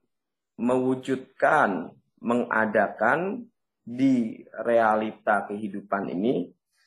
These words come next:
eh, ma'nan min asma'i wa sifatihi. Ada indikator dari nama-nama dan sifat-sifat Allah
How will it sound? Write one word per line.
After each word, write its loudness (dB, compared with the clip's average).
eh, 0
ma'nan 4
min 4
asma'i 2
wa 4
sifatihi. -2
Ada 2
indikator 0
dari -2
nama-nama 2
dan -2
sifat-sifat -4
Allah -4